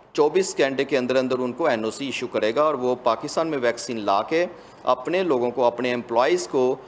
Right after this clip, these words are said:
अपने doctors को, paramedics को वो लगा सकते हैं। और ये out of queue अगर वो लगाना चाहते हैं, Government का पूरा एक निज़ाम काम कर रहा है already, जैसे कि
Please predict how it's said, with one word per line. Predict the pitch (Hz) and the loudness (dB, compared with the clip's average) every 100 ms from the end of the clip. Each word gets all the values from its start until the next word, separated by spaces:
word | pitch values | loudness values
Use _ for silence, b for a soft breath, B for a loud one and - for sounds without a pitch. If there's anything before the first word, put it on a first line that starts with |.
| B B B | B B B
अपने | 113 - 127 | -2 -2 -2
doctors | 120 127 135 170 151 | 2 2 2 -2 -2
को, | - 131 | 0 0
paramedics | 131 117 113 113 156 160 | 2 0 2 0 0 -2
को | - | -2
वो | 120 131 | 0 2
लगा | 156 117 101 | 2 2 2
सकते | 98 117 - 110 | 2 -2 -2 -2
हैं। | 110 107 | 0 0
और | 120 | 0
ये | 156 | 2
out | 170 160 160 | 2 2 2
of | 190 | 0
queue | - 240 214 | -2 0 2
अगर | 175 151 | 4 2
वो | 131 | 2
लगाना | 120 104 98 | 2 0 -2
चाहते | 92 92 98 | -4 -6 -6
हैं, | 101 | 0
Government | 117 135 165 170 | 0 2 -2 0
का | 170 | 0
पूरा | 165 170 180 | 0 2 2
एक | 175 | 2
निज़ाम | 160 139 143 151 | 0 0 2 2
काम | 135 123 | 0 0
कर | 123 151 | 0 2
रहा | 156 131 | 2 2
है | 113 | 2
already, | 98 101 113 | 0 -2 -2
जैसे | 110 110 131 | -2 0 0
कि | 143 | 0